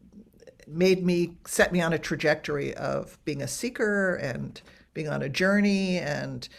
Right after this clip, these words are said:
you know, I'm a person of words. I've written seven books, so, and I teach writing, and I,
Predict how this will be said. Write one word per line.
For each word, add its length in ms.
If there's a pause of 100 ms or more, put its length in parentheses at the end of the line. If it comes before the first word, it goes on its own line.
(260)
you 100
know, 180
I'm 140
a 60
person 340
of 140
words. 300
I've 160
written 200
seven 380
books, 340
so, 460
and 140
I 120
teach 380
writing, 500
and 120
I, 280